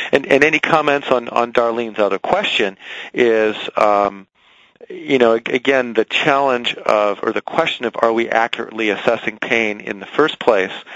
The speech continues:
um, in non-native English speakers and people from other cultures, um, when they may or may not even be understanding the question? Did you,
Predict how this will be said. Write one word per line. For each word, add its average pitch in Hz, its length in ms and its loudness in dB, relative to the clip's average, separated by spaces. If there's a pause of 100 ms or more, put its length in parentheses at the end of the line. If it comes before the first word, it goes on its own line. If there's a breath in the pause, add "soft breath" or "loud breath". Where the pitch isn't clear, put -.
(360 loud breath)
um, 92 640 2 (120)
in 101 320 -4
non-native 104 600 0
English 101 340 -4
speakers 98 520 0 (120)
and 98 280 -10
people 113 260 -4
from 95 220 -10
other 92 220 -2
cultures, - 680 -2 (460 loud breath)
um, 90 640 0
when 104 340 0
they 107 140 2
may 110 160 2
or 104 120 2
may 104 100 0
not 104 180 2
even 101 200 -4
be 101 120 0
understanding 95 560 -2
the 78 100 -16
question? - 460 -2 (720)
Did 107 180 -4
you, 101 140 2